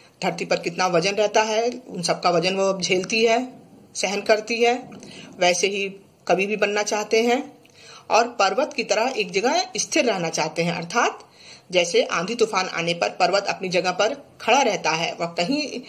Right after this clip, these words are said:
इधर उधर विचलित नहीं होता है, वैसे ही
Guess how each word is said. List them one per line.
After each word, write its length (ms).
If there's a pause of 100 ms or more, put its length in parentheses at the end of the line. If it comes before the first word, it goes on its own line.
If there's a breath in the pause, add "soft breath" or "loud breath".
(320 loud breath)
इधर 200
उधर 180
विचलित 360
नहीं 160
होता 240
है, 300 (480 loud breath)
वैसे 460
ही 380